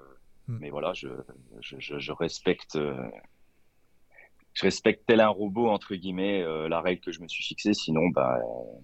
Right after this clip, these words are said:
Speaker 2: il y a, il y a plus rien qui me sépare d'un trade émotionnel, en fait, hein.
Speaker 1: Ouais. Ouais, c'est important de, ouais, de, de, de,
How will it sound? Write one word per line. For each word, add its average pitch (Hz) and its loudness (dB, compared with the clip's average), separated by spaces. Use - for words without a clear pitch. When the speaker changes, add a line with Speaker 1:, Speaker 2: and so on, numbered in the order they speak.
Speaker 2:
il - -10
y - 0
a, - 0
il - -2
y - 6
a - 4
plus - 6
rien 92 8
qui - 4
me 90 10
sépare 92 4
d'un 85 4
trade 87 0
émotionnel, 85 2
en 87 0
fait, - -6
hein. - -12
Speaker 1:
Ouais. 127 -2
Ouais, 143 6
c'est 117 -2
important 107 -2
de, 101 0
ouais, 101 0
de, 98 -4
de, 95 -6
de, 95 -6